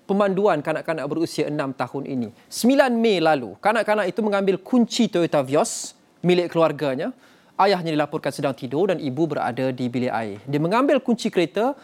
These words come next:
untuk membeli makanan untuk ibunya, katanya. Dan kita ada gambarkan di sini perjalanan, uh, budak itu, kanak-kanak berusia enam tahun itu bermula daripada kampung rumahnya. Kalau kita lihat pertama sekali di sini, kalau saya boleh hentikan, jarak dari rumahnya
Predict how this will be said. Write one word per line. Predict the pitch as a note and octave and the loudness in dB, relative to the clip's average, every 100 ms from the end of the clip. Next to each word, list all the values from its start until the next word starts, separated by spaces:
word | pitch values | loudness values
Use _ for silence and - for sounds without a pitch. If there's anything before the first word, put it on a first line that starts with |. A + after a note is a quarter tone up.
| - - | -16 -6
untuk | F3 F3 F3 | -2 0 0
membeli | E3 D#3 A#3+ | 0 -2 0
makanan | A3+ G#3 G#3 B3+ F#3+ | 0 0 0 0 -2
untuk | F#3+ F#3 A3 | -4 -2 0
ibunya, | F#3+ F3+ A3 G3+ C#3+ | 0 0 2 2 0
katanya. | D#3+ D#3+ C#3+ A2 - | -2 -2 -2 -6 -10
Dan | - A#3+ | -2 0
kita | C4+ C#4 D#4+ | 0 2 2
ada | A3 G#3+ | 2 0
gambarkan | A3 A3+ A#3 A3 G#3 | 0 2 0 0 -4
di | |
sini | G3+ - C#3+ D3 - - - | -4 -4 -4 -6 -10 -12 -2
perjalanan, | F3+ F#3+ A3 B3+ C4+ C#4 C4+ _ _ - | 2 2 2 2 2 0 -2 _ _ -2
uh, | F3+ F3 E3+ | 2 2 2
budak | E3 G3+ G3+ F#3 | 0 0 0 -2
itu, | D#3 F3+ - | -6 -6 -6
kanak-kanak | F3+ F3+ F3+ F3 D3+ | -6 -4 -4 -4 -2
berusia | D#3+ - F3+ E3 | -2 -2 -2 -2
enam | F3+ D#3+ | -4 -4
tahun | - D3+ E3 | -4 -4 -6
itu | D#3+ C#3+ | -6 -2
bermula | D3+ F3+ A#3 C4 C4+ - - | -2 0 2 4 2 -4 -10
daripada | D#3+ E3 F3 E3 | -6 -2 0 0
kampung | F3 F3 E3+ F#3 | 0 0 0 0
rumahnya. | E3+ G3 E3 D3+ A#2+ | 0 0 -2 -4 -4
Kalau | F3+ G3 | 0 0
kita | A3+ | 0
lihat | A#3+ D4+ - | 0 0 -2
pertama | G#3+ G#3 | -2 -2
sekali | F3+ D#3+ | -2 -4
di | |
sini, | - F#3 | -4 -6
kalau | F3+ | -4
saya | F3+ E3+ | -2 -2
boleh | E3 D3+ | -2 -4
hentikan, | F3 - F#3 - G#2+ C3+ - - - - | -6 -4 -4 -4 -8 -10 -20 -20 -14 -2
jarak | E3 A#3+ D4 - - | 2 4 2 -2 -6
dari | D3 E3+ | -4 -2
rumahnya | D#3 G#3 A3+ E3+ A#2+ | 0 0 -2 -4 -8